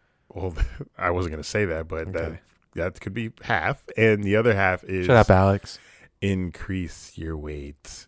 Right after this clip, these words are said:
Speaker 1: Your dumbbells are fifteen pounds.
Speaker 2: No, they're not. They're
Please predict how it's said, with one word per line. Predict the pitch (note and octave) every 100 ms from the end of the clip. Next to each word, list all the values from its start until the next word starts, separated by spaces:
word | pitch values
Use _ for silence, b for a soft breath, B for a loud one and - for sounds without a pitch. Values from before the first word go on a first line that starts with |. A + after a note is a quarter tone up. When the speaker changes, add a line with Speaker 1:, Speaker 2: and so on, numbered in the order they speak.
| _
Speaker 1:
Your | G2 F#2
dumbbells | E2 F2+ G2 F2+ E2+
are | D#2 D2
fifteen | - D#2 - - D#2+ D2
pounds. | - D#2+ D#2+ D#2 D2+ D2+ -
Speaker 2:
No, | G2+
they're | G#2+ A2
not. | G2+ G2+ G2 - - -
They're | _